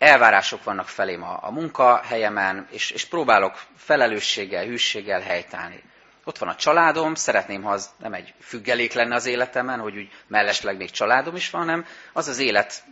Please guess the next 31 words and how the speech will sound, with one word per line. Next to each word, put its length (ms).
megélésének 800
az 100
alaphelye. 960
Tehát 200
o-, 40
ott 300
élem 240
meg 140
az 120
életemet. 560
És 140
ott 180
is 160
helyt 240
kell 180
állnom, 300
és, 220
és, 280
és 160
szeretettel 680
és 140
türelemmel 580
kell 180
jelen 300
lennem, 280
mert 240
azért 340
nagy 200
elvárások 680
vannak 300
velé-, 280